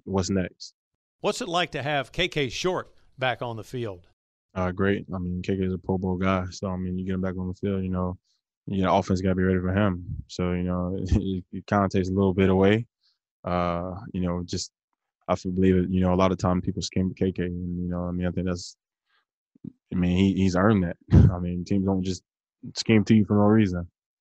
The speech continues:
Speaker 2: Now to the offensive side of the football and wide receiver D J Moore, who says that quarterback Teddy Bridgewater is impressive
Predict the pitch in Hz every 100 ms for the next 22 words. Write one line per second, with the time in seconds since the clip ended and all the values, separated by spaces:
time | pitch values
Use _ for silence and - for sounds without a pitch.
0 | _ - 165 196 175 160 175 165 135 131
1 | - 143 135 110 - 151 131 151 127 123
2 | 147 127 - 156 131 113 143 127 135 123
3 | 143 110 123 123 160 156 127 - 180 190
4 | 160 127 - 160 185 139 170 143 131 127
5 | 127 127 139 120 127 131 165 156 120 107